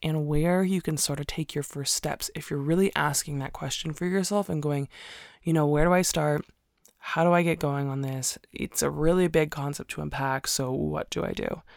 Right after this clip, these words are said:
I, I think a lot of, before I get into kind of just throwing steps your way, though, I think a lot of people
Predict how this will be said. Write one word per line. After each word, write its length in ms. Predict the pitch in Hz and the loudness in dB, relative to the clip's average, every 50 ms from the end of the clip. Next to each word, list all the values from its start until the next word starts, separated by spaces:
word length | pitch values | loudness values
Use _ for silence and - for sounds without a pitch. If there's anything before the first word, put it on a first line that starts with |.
| - - | 0 2
I, 80 | - - - | 2 2 4
I 80 | 180 160 | 2 2
think 160 | 175 214 226 | 4 4 4
a 60 | 254 | 6
lot 180 | 233 196 180 180 | 8 8 8 6
of, 80 | 175 170 | 6 4
before 320 | 175 160 - 202 214 226 | 4 2 4 4 6 6
I 60 | 226 | 6
get 160 | 185 190 - | 6 4 2
into 320 | - 170 170 170 - - 151 | 4 4 2 4 2 0 -2
kind 140 | 147 143 143 | 0 0 0
of 60 | 143 | 2
just 220 | - 135 - - | 2 0 -2 0
throwing 240 | - 165 151 143 135 | 0 0 2 2 2
steps 360 | - - 151 151 - - - | 0 0 0 0 -2 -2 -2
your 140 | 156 139 135 | -2 0 0
way, 200 | 139 139 139 139 | 0 0 0 0
though, 140 | 143 139 139 | 0 0 0
I 60 | 139 | 0
think 200 | - 175 180 - | -2 -2 2 2
a 20 | |
lot 180 | 185 165 151 151 | 4 4 4 2
of 60 | 151 | 2
people 380 | 151 156 - - 139 139 135 | 0 -2 -2 0 0 0 0